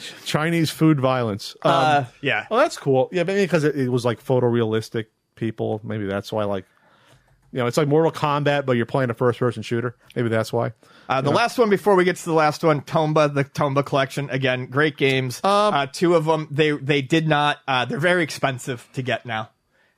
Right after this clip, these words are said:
Speaker 2: Um, so that's a s-, uh, a, a compilation
Speaker 1: I
Speaker 2: that I
Speaker 1: know
Speaker 2: wanna pick up.
Speaker 1: nothing about that series.
Speaker 2: They're cute. They're fun.
Speaker 1: Um,
Speaker 2: You play as a little caveman.
Speaker 1: Well, I think, oh, they just announced that something's coming. Uh, it, it wasn't too specific. That was just,
Speaker 2: Oh,
Speaker 1: like,
Speaker 2: okay.
Speaker 1: a teaser.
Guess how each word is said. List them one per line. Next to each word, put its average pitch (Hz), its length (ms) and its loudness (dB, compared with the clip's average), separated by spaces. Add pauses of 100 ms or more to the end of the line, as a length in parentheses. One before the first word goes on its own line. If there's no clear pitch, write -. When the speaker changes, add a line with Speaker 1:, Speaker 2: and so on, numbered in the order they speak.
(140)
Speaker 2:
Um, 110 460 -8
so - 220 -2
that's 135 260 -2
a 139 60 -4
s-, - 320 -12
uh, 120 500 0
a, 120 80 0
a 113 60 -2
compilation 120 600 -2
Speaker 1:
I 120 100 0
Speaker 2:
that 123 100 0
I - 20 2
Speaker 1:
know 107 200 2
Speaker 2:
wanna 107 160 0
pick 117 80 0
up. 123 60 0
Speaker 1:
nothing 131 380 0
about 113 300 -2
that 104 160 -4
series. 90 440 -6 (140)
Speaker 2:
They're 123 80 -2
cute. 196 340 -2
They're 139 120 0
fun. 107 100 2 (100)
Speaker 1:
Um, 101 180 -6 (340)
Speaker 2:
You 135 80 -10
play 143 180 2
as 139 100 0
a 147 40 -2
little 139 160 0
caveman. 117 460 -6 (480)
Speaker 1:
Well, 127 200 2
I - 80 2
think, 151 160 2
oh, 143 140 4
they 147 160 4
just 151 200 0
announced 135 300 2
that 117 140 2
something's 120 300 -2
coming. 101 420 -6 (480)
Uh, 104 260 2
it, 107 160 -4
it 117 60 0
wasn't 117 320 0
too - 180 0
specific. 101 500 -4
That 110 120 0
was 113 80 0
just, 190 100 2
Speaker 2:
Oh, 196 200 4
Speaker 1:
like, 185 100 4
Speaker 2:
okay. 175 180 0
Speaker 1:
a 117 40 2
teaser. 101 280 -4